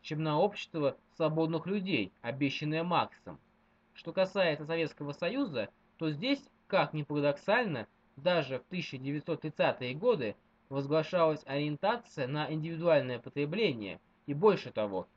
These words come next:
на индивидуальное счастье. Знаменитая формула Сталина «жить стало лучше, жить стало веселей».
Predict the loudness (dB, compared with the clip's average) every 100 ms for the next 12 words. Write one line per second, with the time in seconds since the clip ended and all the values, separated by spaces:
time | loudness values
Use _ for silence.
0 | -10 -2 0 0 -2 -4 0 2 2 0
1 | -4 -2 -2 -2 -8 -20 -20 _ _ _
2 | _ _ _ _ _ -14 -6 -2 -2 -4
3 | 0 0 2 2 2 0 -2 -2 0 0
4 | 0 -4 -8 _ -12 -10 -10 -2 0 2
5 | 0 -2 -6 -6 -4 -4 -2 0 0 0
6 | -4 -4 -2 -4